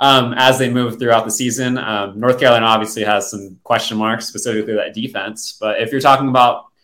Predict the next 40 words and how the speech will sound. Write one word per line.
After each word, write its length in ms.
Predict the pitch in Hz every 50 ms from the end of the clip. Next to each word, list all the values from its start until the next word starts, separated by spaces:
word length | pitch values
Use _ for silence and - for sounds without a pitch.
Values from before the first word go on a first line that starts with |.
| _ _ _ _ _ _ _
a 200 | 127 123 123 120
resume 600 | 113 113 120 120 131 131 139 135 131 127 127 123
that 220 | 117 117 113 117 110
gives 220 | 123 120 110 123
it 80 | 117 -
chances 520 | - - 113 110 110 110 - 123 113 -
to 100 | - 113
move 140 | 113 113 113
up 120 | 113 110
the 60 | 113
rankings 440 | 107 101 101 104 101 120 120 117 107
and 80 | 107 107
make 180 | 101 98 98
an 80 | - 107
impression, 520 | 98 101 - 104 101 - - - 120 110
I 80 | 104 104
think 180 | 104 117 110 110
North 240 | 107 110 107 110
Carolina 400 | - 113 107 104 104 104 104 104
is 140 | 104 101 101
one 120 | 104 107 104
of 60 | 101
those 240 | 101 101 98 - -
teams 560 | 117 113 107 104 107 - - - - _ _ _ _ _ _
a 80 | - 113
little 200 | 117 120 123 110
bit 160 | 120 110 -
further 280 | - 120 113 110 110 104
back 260 | 107 104 104 101 -
in 60 | 104
the 60 | 98
pack 440 | - - 110 107 104 101 - - -
that 160 | 104 101 98
at 140 | 107 117 113
least 180 | 123 123 120 -
has 140 | 127 104
a 80 | 107 104
chance 640 | - - - 123 117 113 104 101 - - - -
to 120 | - 104 101
impress 640 | 98 - - 101 92 92 - - - - - _